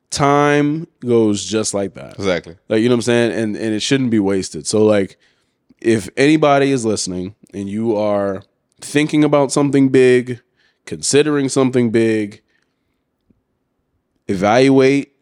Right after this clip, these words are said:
Speaker 1: and be transparent with the people that are around you. Evaluate your confidence with the situation, and then just make the decision. And also, we talked about this, filter it with, "Is this what God is calling me to?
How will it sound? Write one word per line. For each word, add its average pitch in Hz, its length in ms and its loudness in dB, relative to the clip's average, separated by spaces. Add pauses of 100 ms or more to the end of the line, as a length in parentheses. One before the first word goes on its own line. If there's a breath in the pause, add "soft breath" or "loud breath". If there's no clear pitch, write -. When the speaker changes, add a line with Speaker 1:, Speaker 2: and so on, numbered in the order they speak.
(140)
Speaker 1:
and 98 420 -6
be 113 160 0
transparent 110 600 -2
with 107 80 -4
the 110 60 -6
people 110 220 -2
that 104 100 2
are 95 140 2
around 113 340 2
you. 143 200 0 (1040)
Evaluate 104 560 0
your 92 100 -4
confidence 117 540 -2
with 127 100 -4
the 117 60 -8
situation, 107 720 -4 (800)
and 98 140 -4
then 98 120 -2
just 90 180 -6
make 101 280 0
the 104 80 -2
decision. 85 560 -6 (640)
And 120 420 -2 (140)
also, 117 640 0 (380)
we 95 140 -4
talked 92 280 -4
about 85 160 -10
this, 101 320 -4 (640)
filter 135 460 0
it 92 100 -2
with, 104 420 -4 (380)
"Is 95 200 -8
this 113 220 -4
what 92 160 -6
God 117 280 2
is 135 100 0
calling 143 340 0
me 143 140 -2
to? 151 320 2